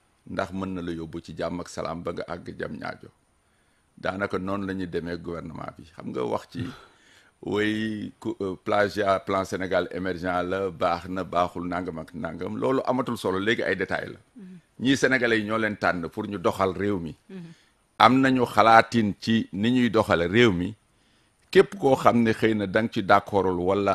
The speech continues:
Speaker 1: am na loo ci lu ñëtu yaakaar ni war nañ ko mën a jubbanti wala ñu soppi ko, sa devoir patriotique wala de citoyen sénégalais mooy nga indi sa contribution et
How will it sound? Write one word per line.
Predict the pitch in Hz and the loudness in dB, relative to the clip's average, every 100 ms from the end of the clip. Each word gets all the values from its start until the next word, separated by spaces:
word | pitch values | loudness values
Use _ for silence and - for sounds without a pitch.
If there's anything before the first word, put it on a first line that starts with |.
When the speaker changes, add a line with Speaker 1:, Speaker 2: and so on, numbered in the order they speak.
| - - | 0 2
Speaker 1:
am | 110 117 | 4 4
na | 113 104 | 2 0
loo | 101 107 101 | 2 2 2
ci | - 98 95 90 85 _ _ _ _ _ _ | -2 -4 -4 -4 -8 _ _ _ _ _ _
lu | - 113 123 | 0 4 4
ñëtu | 120 113 107 | 4 4 4
yaakaar | 107 107 110 101 | 6 6 6 4
ni | 101 101 | 4 4
war | 101 | 4
nañ | 101 98 | 2 -4
ko | 92 | -4
mën | 98 98 | -4 -4
a | 90 | -4
jubbanti | 101 92 92 92 | -4 -4 -4 -4
wala | 92 92 | -4 -4
ñu | 87 | -6
soppi | 87 - 139 - 98 | -10 -10 -10 -10 -6
ko, | 85 85 _ _ _ _ _ _ _ | -6 -8 _ _ _ _ _ _ _
sa | - - 127 | -16 -2 0
devoir | 107 127 101 101 87 85 - | 4 4 6 6 6 4 4
patriotique | 131 - 123 107 - 82 _ _ _ | 4 4 2 2 0 -12 _ _ _
wala | 87 90 90 | -2 0 0
de | 85 85 | -2 -6
citoyen | - - 127 - 107 92 87 78 - _ | -8 -6 -6 2 8 8 6 0 -4 _
sénégalais | - 110 117 92 82 95 - _ _ _ _ _ - | -2 2 4 2 0 -2 -8 _ _ _ _ _ -10
mooy | 90 92 95 | -2 -2 -2
nga | 92 - | -4 -6
indi | 107 107 87 107 | -4 -4 -2 -4
sa | - 85 | -4 -8
contribution | - 113 113 113 98 82 - 85 85 - _ - _ _ _ _ _ - | -4 0 0 0 -6 -8 -6 -6 -6 -8 _ -20 _ _ _ _ _ 4
et | 107 - | 4 4